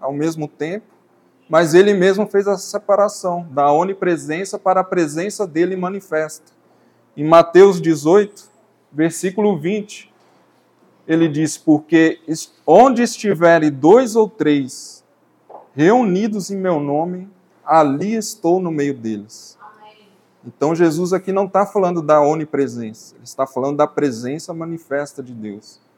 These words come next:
Speaker 1: "Onde estiver dois ou três, ali estarei no meio deles." Eu estava meditando nisso aqui e pensei que se, se nós fizéssemos, colocássemos um anúncio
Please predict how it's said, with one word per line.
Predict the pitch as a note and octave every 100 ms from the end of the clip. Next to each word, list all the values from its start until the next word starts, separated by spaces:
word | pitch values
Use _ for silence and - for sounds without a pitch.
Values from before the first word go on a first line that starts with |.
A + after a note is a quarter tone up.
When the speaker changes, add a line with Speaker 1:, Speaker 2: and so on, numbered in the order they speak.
| _ _ _ -
Speaker 1:
"Onde | C#3 F#3+ G#3
estiver | F#3+ - F3+ D3 E3 E3
dois | C#3 D#3+ F3+
ou | F3+
três, | F3 C3+ D3+ E3 F3+ - - _ - - - _ _ -
ali | C#3+ D3 C3 D#3+
estarei | F3+ - F3+ D3 D#3+
no | D#3
meio | D3 D3
deles." | A2+ A#2 A2 A2+ _ _ _ _ _ _ _ _ _ _ -
Eu | D3+ E3 D3+ C#3+ -
estava | - - D3+ D3+ D#3 C3 A#2 _
meditando | C3+ D3 C#3+ - D3 D3
nisso | C#3+ -
aqui | C#3 - F3+
e |
pensei | - E3+ - E3
que | E3
se, | - D#3
se | - D#3
nós | D3+ E3+
fizéssemos, | F#3 E3 E3 E3 E3 E3 E3 D#3 - _ _ _ _ _ _
colocássemos | D3 D#3 D#3 E3+ F3 F3 F3
um | E3+
anúncio | E3+ D3 D3+ C#3+ -